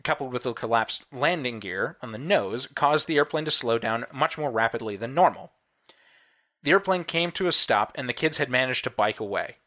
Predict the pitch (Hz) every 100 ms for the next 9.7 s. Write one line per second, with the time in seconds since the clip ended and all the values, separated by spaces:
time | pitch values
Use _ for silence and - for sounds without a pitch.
0 | _ _ _ _ 131 139 131 123 175 120
1 | 104 104 98 95 101 98 98 101 104 104
2 | 117 110 110 120 113 107 107 - 110 110
3 | 113 127 90 - - 87 - 78 147 _
4 | _ _ _ _ _ - _ _ _ _
5 | _ _ - 147 - 220 226 233 - 202
6 | 202 - 175 175 - 160 156 135 131 -
7 | 123 127 - 120 123 151 151 110 90 -
8 | - - 254 262 202 - 95 139 - _
9 | _ - 135 156 403 214 113